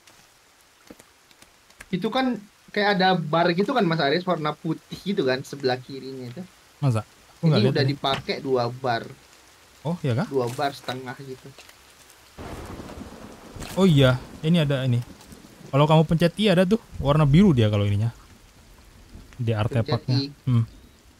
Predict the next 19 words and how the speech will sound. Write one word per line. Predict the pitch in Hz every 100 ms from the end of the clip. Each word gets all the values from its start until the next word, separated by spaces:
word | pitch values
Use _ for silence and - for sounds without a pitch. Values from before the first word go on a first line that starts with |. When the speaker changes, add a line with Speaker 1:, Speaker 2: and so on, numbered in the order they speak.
| _ _ _ -
Speaker 2:
Terus | 123
kamu | -
Speaker 1:
Oh, | 123
Speaker 2:
pilih | 131 131
Speaker 1:
iya, | 135
iya. | 120
Speaker 2:
artefaknya | 123 131 - 135
tuh. | 139 160 - - - - - _ _
Oh, | 233
lumayan | 156 107 147 -
berarti | 160 127 131
itu | 123 160
ya. | 494 - _ - - - 202 - - - -
Bisa | 147 185
Speaker 1:
Lumayan. |
Speaker 2:
tuh, | 185 131 113 - -
lapisin | - 123 139 180
aja | 226
semuanya. | 175 160 165